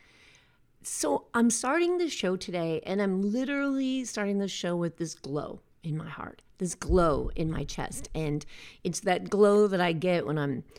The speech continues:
sitting on the beach, my happy place, and the sun is shining on me, and I'm smelling the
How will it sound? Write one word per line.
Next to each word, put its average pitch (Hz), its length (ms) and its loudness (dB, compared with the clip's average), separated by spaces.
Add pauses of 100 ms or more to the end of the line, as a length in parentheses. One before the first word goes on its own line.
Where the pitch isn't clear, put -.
(240)
sitting 190 360 4
on 185 100 8
the 180 60 8
beach, 175 460 0
my 160 140 2
happy 160 420 -4
place, - 420 -10
and - 100 -6
the 165 60 -6
sun 180 380 4
is 165 200 -2
shining 165 480 -4
on - 280 -4
me, - 280 -8
and 151 120 -2
I'm 156 120 -4
smelling 180 680 0
the - 160 -10